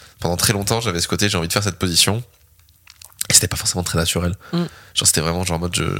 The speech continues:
Speaker 1: je me mettais pour faire cette position, et la personne en face a du plaisir ou n'a pas de plaisir, mais, mais moi, j'en ai pas, c'est sûr.
Speaker 2: Mm.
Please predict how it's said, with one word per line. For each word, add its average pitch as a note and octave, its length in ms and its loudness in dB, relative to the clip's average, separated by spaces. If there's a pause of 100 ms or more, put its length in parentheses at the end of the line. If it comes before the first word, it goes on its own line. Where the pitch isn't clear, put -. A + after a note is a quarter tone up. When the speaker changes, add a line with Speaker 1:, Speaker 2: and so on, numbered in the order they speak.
(100)
Speaker 1:
je - 140 -8
me C#2 40 -4
mettais F2+ 380 0
pour - 240 -6
faire F#2 120 0
cette F2 120 -4
position, F#2 520 4 (680)
et E2 360 0 (600)
la F2 100 2
personne F#2+ 200 -2
en F#2 40 0
face G2+ 240 0
a D#2+ 180 2
du F2+ 140 -10
plaisir F2+ 300 2
ou F2 60 -2
n'a E2+ 80 -6
pas E2+ 100 0
de - 60 -6
plaisir, F2+ 420 0
mais, D2+ 480 -2 (180)
mais C#2 100 -2
moi, D#2+ 120 0
j'en F2+ 120 -4
ai D#2+ 60 0
pas, - 120 -2
c'est A#2 120 -2
sûr. - 160 -4 (180)
Speaker 2:
Mm. G3 120 2